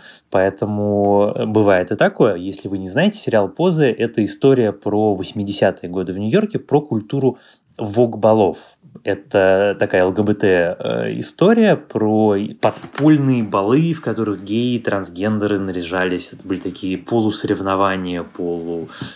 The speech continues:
даже я не знаю что, показы мод, в которых люди наряжались в соответствии с темой в какие-то невероятные костюмы, и потом,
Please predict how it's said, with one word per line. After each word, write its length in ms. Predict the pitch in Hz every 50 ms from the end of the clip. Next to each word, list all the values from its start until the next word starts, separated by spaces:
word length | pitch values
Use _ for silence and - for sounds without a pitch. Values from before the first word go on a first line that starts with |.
| - _
даже 320 | - - - 95 90 87 87
я 60 | 85
не 100 | 85 90
знаю 320 | 90 87 90 87 80 78
что, 240 | 78 - - - 110
показы 540 | - - - - - - 98 101 90 90 95
мод, 480 | 95 95 101 104 120 123 135 131 - - - - - - - -
в 140 | - - -
которых 540 | - 98 95 - 117 110 104 - - - - - - - -
люди 440 | 123 107 120 131 117 107 110 107 107
наряжались 720 | - 104 101 104 104 101 92 104 107 104 101 95 - - - - -
в 60 | -
соответствии 540 | - 127 110 - 120 107 - - - - 98
с 180 | 90 - - -
темой 800 | - - 117 113 107 95 92 90 87 85 85 - - 113 123
в 80 | 123 -
какие-то 360 | - 101 - 113 101 - 104
невероятные 680 | 98 98 95 101 101 104 110 107 101 98 - 104 98 92
костюмы, 460 | - 104 98 - - 208 208 202 170
и 20 | -
потом, 400 | - 104 101 - 131 156 165